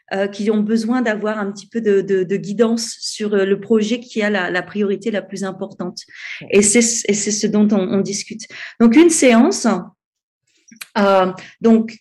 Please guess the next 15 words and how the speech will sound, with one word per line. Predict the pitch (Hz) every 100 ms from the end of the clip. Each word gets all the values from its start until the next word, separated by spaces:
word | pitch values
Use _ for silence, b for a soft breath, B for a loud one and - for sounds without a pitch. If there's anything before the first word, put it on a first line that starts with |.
| _
j'utilise | 226 247 240 269 285 233
la | 233
grille | 208 196 214
G | 202 196
P | 190
S, | 190 254 453 - -
donc | 220 214
une | 233
grille | 214 233 226 220 -
numérique | 208 214 208 226
de | - 202
un | 190 190
à | 185
douze. | 202 277 403 - b b b b
Euh, | 190 190 190